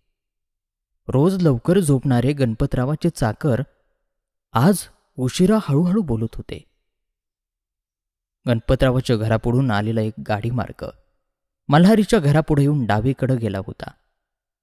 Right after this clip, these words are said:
त्या वाटेनं मध्यरात्री एक बैलगाडी धावत येऊन निघून गेली आणि ती गाडी कोणाची असावी याचा मल्हारी विचार करू लागला. त्यानंतर त्यानं सहज गणपतरावाच्या घराकडे मान फिरवली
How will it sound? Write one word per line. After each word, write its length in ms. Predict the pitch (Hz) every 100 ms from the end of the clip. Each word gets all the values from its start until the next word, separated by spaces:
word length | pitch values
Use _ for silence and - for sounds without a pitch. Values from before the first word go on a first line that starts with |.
| _
त्या 100 | 101
वाटेनं 380 | 95 95 110 101 101 _ _ _ _ _ _
मध्यरात्री 560 | 117 139 165 185 185 208
एक 80 | 170
बैलगाडी 500 | 131 123 131 143 185
धावत 260 | 131 120 120
येऊन 180 | 127 143
निघून 260 | 101 -
गेली 240 | 107 - - _ _ _ _ _ _ _ -
आणि 80 | 143
ती 60 | 226
गाडी 300 | 185 127 185
कोणाची 460 | - 131 143 208 165
असावी 380 | 123 110 101 90 - _ _ _ _
याचा 160 | - 185
मल्हारी 380 | 160 147 160 196
विचार 320 | 123 - 131
करू 240 | - 101
लागला. 260 | 101 - - - _ _ _ _ _ _ _ _ _
त्यानंतर 440 | - 104 113 110 135
त्यानं 240 | 131 131
सहज 480 | 151 - 113 143 185
गणपतरावाच्या 760 | 131 220 240 147 156 160 180 165
घराकडे 440 | 123 127 135 151
मान 320 | 120 110 156 180
फिरवली 320 | 131 - -